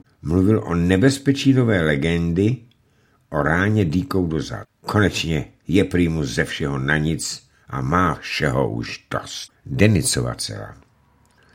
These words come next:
Denic dal najevo, že nechce nic vědět,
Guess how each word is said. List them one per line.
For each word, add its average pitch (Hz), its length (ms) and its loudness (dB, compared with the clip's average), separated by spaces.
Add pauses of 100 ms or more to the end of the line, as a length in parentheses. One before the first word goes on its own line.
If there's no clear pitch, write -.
(360)
Denic 107 520 2
dal 58 200 -4
najevo, 69 640 -2
že 71 200 -6
nechce 98 400 -4
nic 95 280 -4
vědět, 71 580 -6